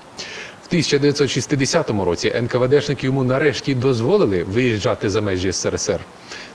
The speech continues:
Так про Ріхтера дізнались у Нью-Йорку, у Фінляндії, згодом по всій Європі. В останні свої роки Ріхтер проживав в Парижі, а за місяць до смерті повернувся. Помер в Москві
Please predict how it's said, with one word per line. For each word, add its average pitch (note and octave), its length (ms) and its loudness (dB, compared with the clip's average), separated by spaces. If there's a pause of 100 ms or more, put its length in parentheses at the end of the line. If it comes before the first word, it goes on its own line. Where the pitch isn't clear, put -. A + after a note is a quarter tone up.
Так C4+ 200 0
про - 160 0
Ріхтера G3 400 2
дізнались B2+ 560 0
у B3 60 4
Нью-Йорку, E3 640 2 (360)
у F#3+ 80 -2
Фінляндії, C3 640 0 (120)
згодом F#3+ 360 2
по C3 100 -4
всій - 180 -2
Європі. F2 440 0 (1040)
В - 60 -2
останні A#2 400 0
свої A#2 280 0
роки A#2 260 0
Ріхтер A2 320 -2
проживав G#2 520 -2
в - 40 -20
Парижі, A2 420 0 (500)
а G#3 160 2
за A2 140 0
місяць A2+ 360 -2
до F2+ 120 -2
смерті A2+ 380 -4
повернувся. F#2+ 640 -2 (400)
Помер A3+ 300 2
в - 20 -2
Москві G#2+ 480 -2